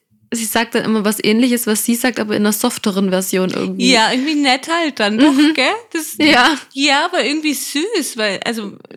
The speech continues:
Speaker 1: Mhm.
Speaker 2: ganz, ganz verrückt, weil irgendwie schätzt man Leila, also die Schlagfertige, ja gar nicht so ein.
Speaker 1: <laughs>
Speaker 2: Aber
Speaker 1: Ja.
Speaker 2: irgendwie sagt sie immer süße und nette Sachen und irgendwie ist sie so die süße Liebe.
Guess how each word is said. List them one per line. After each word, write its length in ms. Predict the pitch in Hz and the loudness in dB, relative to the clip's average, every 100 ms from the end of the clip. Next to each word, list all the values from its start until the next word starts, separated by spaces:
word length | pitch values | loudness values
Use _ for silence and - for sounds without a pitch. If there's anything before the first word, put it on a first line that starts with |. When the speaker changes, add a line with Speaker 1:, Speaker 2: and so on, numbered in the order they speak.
| - | -18
Speaker 1:
Mhm. 520 | - - 285 294 330 | -10 2 4 4 2
Speaker 2:
ganz, 360 | 320 247 - 180 | -2 -2 -6 -6
ganz 180 | 233 | -6
verrückt, 320 | - 269 359 - | -4 -6 -6 -6
weil 120 | 190 | -4
irgendwie 200 | 208 226 | -4 -4
schätzt 240 | 226 220 | -6 -6
man 120 | 214 208 | -6 -4
Leila, 440 | 196 262 311 302 | -2 -2 -4 -4
also 380 | 254 226 214 202 | -6 -8 -8 -8
die 220 | - 226 | -10 -8
Schlagfertige, 720 | - 196 269 - 262 262 269 247 | -4 -2 -2 -2 -4 -2 -4 -2
ja 120 | 247 | -2
gar 120 | 240 | -2
nicht 200 | 240 214 | -4 -4
so 80 | 285 | -4
ein. 220 | - - | -2 2
Speaker 1:
<laughs> 1300 | 392 349 349 - 453 494 - - 494 494 - - - - | 4 4 0 0 2 2 0 -6 -8 -8 -10 -6 -2 0
Speaker 2:
Aber 180 | 453 214 | 0 2
Speaker 1:
Ja. 120 | 392 | 2
Speaker 2:
irgendwie 160 | 330 294 | 2 -2
sagt 220 | 294 294 | -6 -6
sie 80 | 254 | -6
immer 220 | 247 269 | -4 -4
süße 320 | 247 277 302 | -4 -6 -4
und 120 | 285 | -2
nette 300 | 254 240 311 | 0 -2 -6
Sachen 340 | 269 233 247 320 | -4 -6 -4 -4
und 120 | 233 | -2
irgendwie 240 | 185 240 | -2 -4
ist 100 | 247 | -6
sie 60 | 254 | -8
so 40 | 226 | -8
die 120 | 233 | -8
süße 320 | 214 220 - | -6 -8 -6
Liebe. 500 | 233 220 226 160 165 | -4 -2 -4 -4 -10